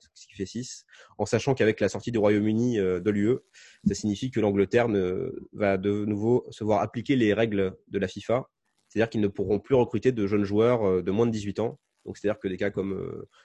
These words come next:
Paul Pogba ou Gal Kakuta qui partaient dès seize ans pour rejoindre l'Angleterre, euh, ce sera plus possible à partir du premier janvier deux mille vingt et un.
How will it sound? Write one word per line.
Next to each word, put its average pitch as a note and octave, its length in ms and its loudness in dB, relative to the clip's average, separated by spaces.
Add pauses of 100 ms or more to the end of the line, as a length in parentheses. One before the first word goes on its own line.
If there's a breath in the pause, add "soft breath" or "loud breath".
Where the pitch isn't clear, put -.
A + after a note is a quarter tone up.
(160)
Paul G#2+ 160 2
Pogba A2 520 4
ou G#2 80 2
Gal G2+ 160 2
Kakuta G#2 340 0
qui - 120 -8
partaient G2 260 -4
dès G#2 100 0
seize G#2 240 0
ans A2+ 100 2
pour F#2+ 200 -4
rejoindre G2 240 0
l'Angleterre, F#2+ 400 0
euh, F#2+ 100 -4
ce G2 140 -10
sera F#2 200 -8
plus - 120 -20
possible G#2+ 360 -6
à F#2 40 -4
partir - 260 -10
du F2+ 300 -12
premier G2+ 240 -2
janvier G2 220 -2
deux G2 60 -2
mille G2 140 -2
vingt F#2 160 -6
et F#2 60 -4
un. A2+ 100 -10